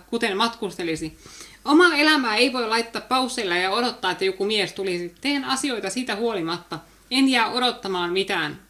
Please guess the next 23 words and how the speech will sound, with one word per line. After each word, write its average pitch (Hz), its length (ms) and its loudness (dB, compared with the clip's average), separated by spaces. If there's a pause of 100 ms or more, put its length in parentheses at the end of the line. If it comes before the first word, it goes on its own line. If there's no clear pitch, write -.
(800)
No 247 200 2
siis 254 200 2
eikö 294 160 4
tuo 311 100 6
just 311 180 4
sanonut, 294 220 4
että 240 120 -2
se 226 60 -2
haluaisi 233 720 0
sen 240 280 -4 (640)
miehet, 233 500 2 (260)
jonka 190 340 -4
kanssa 202 200 0
matkustaa 208 440 -2
Korsikalle, 190 640 0
ja 175 60 2
tällä 214 260 2
hetkellä 196 260 0
se 190 60 -2
ma-, 208 220 4
makaa 208 320 2
siellä 202 220 -2
sohvalla 196 680 2